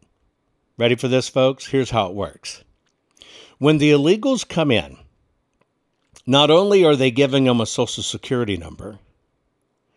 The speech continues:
they're giving them a mobile phone. And they're giving them an address to use.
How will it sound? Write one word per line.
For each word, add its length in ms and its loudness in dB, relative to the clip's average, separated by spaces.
they're 280 2
giving 400 2
them 180 2
a 60 2
mobile 380 0
phone. 360 -10
And 640 2
they're 260 0
giving 420 0
them 180 2
an 140 -4
address 580 -6
to 180 -12
use. 400 -16